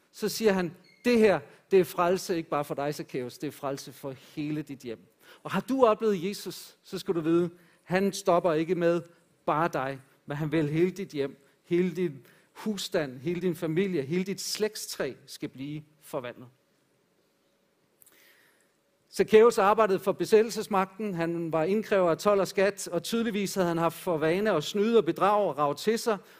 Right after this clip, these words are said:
og det havde gjort ham givetvis meget upopulær. Han var ikke ligefrem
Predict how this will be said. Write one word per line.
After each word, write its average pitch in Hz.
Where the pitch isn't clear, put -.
og 156
det 214
havde 196
gjort 202
ham 185
givetvis 208
meget 196
upopulær. 196
Han 190
var 214
ikke 214
ligefrem 208